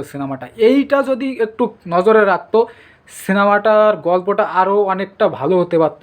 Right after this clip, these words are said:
বেটার হতে পারতো, এটা নজরে দেওয়া উচিত ছিল, ঠিক আছে? আমার মনে হলো, দেখো অনেস্টি নিয়ে বললাম, অনেস্টি নিয়ে বললাম, যেটা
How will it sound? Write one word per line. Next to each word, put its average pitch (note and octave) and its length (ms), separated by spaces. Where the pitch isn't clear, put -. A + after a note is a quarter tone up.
বেটার E3+ 320
হতে D3+ 220
পারতো, C#3+ 280
এটা G#3+ 160
নজরে F#3 320
দেওয়া F#3 220
উচিত E3 180
ছিল, D3 180
ঠিক F#3 140
আছে? C3+ 160
আমার G3+ 180
মনে F#3+ 140
হলো, E3+ 160
দেখো D#3 120
অনেস্টি A3+ 400
নিয়ে G#3+ 200
বললাম, C3+ 280
অনেস্টি F#3 360
নিয়ে G#3 220
বললাম, G3+ 260
যেটা E3+ 140